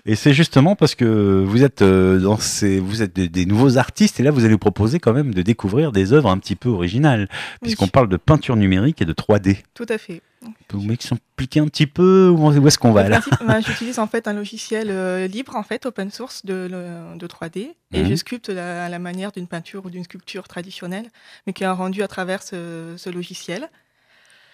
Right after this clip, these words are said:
Speaker 2: Et, euh, on, on voit à quel point l'environnement, euh, actuel, euh, avec les médias qui nous entourent, nous transforme dans nos conditions, nos manières de penser, et
Speaker 1: Mhm.
Speaker 2: même dans l'art, en fait, la manière, euh, la pratique évolue. Et on en vient à cette pratique numérique.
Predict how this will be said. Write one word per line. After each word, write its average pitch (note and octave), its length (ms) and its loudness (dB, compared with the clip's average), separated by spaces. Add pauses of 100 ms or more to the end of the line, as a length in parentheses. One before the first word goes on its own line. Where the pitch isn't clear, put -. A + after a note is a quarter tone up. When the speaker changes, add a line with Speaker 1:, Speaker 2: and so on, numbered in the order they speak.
(240)
Speaker 2:
Et, F3+ 240 -10
euh, F3 200 -8
on, F3 240 -8
on F#3+ 40 -4
voit G3 160 0
à G#3 60 2
quel G3 160 -4
point G#3 180 -4
l'environnement, F#3+ 760 -2
euh, F3+ 260 -4
actuel, F#3+ 640 -6
euh, E3 500 -10
avec E3+ 180 -12
les G3+ 60 -8
médias F#3+ 220 -6
qui F#3+ 120 -10
nous F3+ 120 -8
entourent, F3+ 300 -8
nous F#3 120 -6
transforme F#3+ 460 -6
dans E3+ 120 -10
nos E3 320 -12
conditions, F3+ 500 -10
nos F3+ 100 -10
manières E3+ 260 -10
de E3+ 80 -14
penser, E3+ 380 -10
et G3+ 100 -2
Speaker 1:
Mhm. F#3+ 60 -2
Speaker 2:
même E3 160 2
dans E3 160 -6
l'art, F3+ 240 -4
en E3 80 -14
fait, - 280 -20
la F3 60 -14
manière, E3+ 360 -14
euh, E3+ 100 -16 (140)
la F3 120 -8
pratique F#3 360 -10
évolue. F#3+ 340 -14 (720)
Et G3 80 -10
on F3+ 220 -8
en E3+ 60 -6
vient F#3+ 340 -8
à F#3 80 -10
cette G3 160 -12
pratique - 320 -10
numérique. F#3 460 -10